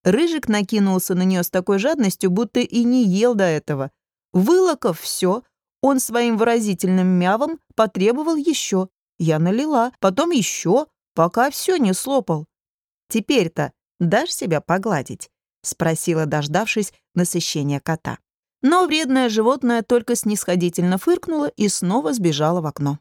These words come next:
Надо ли говорить, что когда Дроу заявился за посудой, у него глаза чуть из орбит не полезли от удивления. Едва он заметил абсолютно пустую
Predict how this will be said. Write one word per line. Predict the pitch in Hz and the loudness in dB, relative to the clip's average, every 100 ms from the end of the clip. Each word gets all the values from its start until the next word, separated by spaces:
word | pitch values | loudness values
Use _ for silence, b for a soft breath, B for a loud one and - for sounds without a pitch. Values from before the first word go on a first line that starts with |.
| _ _ _ | _ _ _
Надо | - 196 202 214 247 | 2 4 4 4 2
ли | 277 | 2
говорить, | 254 285 302 202 170 - | 0 2 2 2 0 -6
что | - - 226 | -8 0 2
когда | 233 226 233 | 2 2 2
Дроу | 240 262 254 170 | 2 2 4 4
заявился | 165 208 226 202 165 165 | 2 0 2 2 2 -2
за | 160 | -2
посудой, | 170 196 - 330 190 156 - _ | -2 -2 -2 0 0 0 -4 _
у | 233 | 2
него | 240 254 277 | 4 4 2
глаза | 262 262 269 269 277 | 2 2 2 0 0
чуть | 269 254 | 0 0
из | 269 240 | 0 0
орбит | 262 247 294 240 | 0 0 -2 0
не | 196 | 0
полезли | 180 196 190 175 170 | 2 2 4 2 2
от | 175 175 | 0 2
удивления. | 175 180 180 185 185 190 196 - | 0 2 2 2 2 0 -2 -2
Едва | 202 240 208 240 233 | 0 2 2 4 4
он | 202 190 | 4 2
заметил | 208 214 254 311 226 202 - | 2 2 0 0 0 0 0
абсолютно | 269 - - 269 277 254 220 214 | 0 0 -2 -2 -2 -2 -2 0
пустую | 220 202 - 294 320 233 | -2 -4 -4 -2 0 0